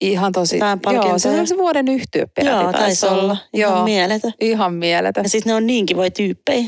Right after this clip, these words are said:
Speaker 2: jotenkin
Speaker 1: Niin
Speaker 2: siis
Speaker 1: on, ja mä oon jotenkin niin onnellinen
Speaker 2: symppiksi.
Speaker 1: Niinan puolesta, kun mä muistan, että me oltiin joitakin vuosia sit yhdessä tuolla,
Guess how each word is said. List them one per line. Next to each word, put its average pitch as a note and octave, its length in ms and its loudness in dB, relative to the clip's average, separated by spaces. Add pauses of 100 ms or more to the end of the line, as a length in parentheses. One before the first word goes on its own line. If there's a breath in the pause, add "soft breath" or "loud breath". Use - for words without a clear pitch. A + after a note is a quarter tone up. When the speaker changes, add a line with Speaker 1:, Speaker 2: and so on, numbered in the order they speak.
Speaker 2:
jotenkin B3+ 360 0
Speaker 1:
Niin C4 200 4
Speaker 2:
siis G#3+ 100 2
Speaker 1:
on, G3+ 100 2
ja G3+ 80 2
mä B3 100 2
oon C#4 100 2
jotenkin A#3 280 0
niin G#3+ 240 2
onnellinen F#3+ 180 0 (120)
Speaker 2:
symppiksi. F3+ 140 -2
Speaker 1:
Niinan E3 260 0
puolesta, E3+ 480 -2
kun - 160 -2 (280)
mä G#3 180 0
muistan, A3 340 0
että F3 180 -4
me F3 40 2
oltiin F3+ 240 0
joitakin F3 360 0
vuosia F3 360 0
sit F3+ 200 -4
yhdessä F3 360 0
tuolla, - 380 0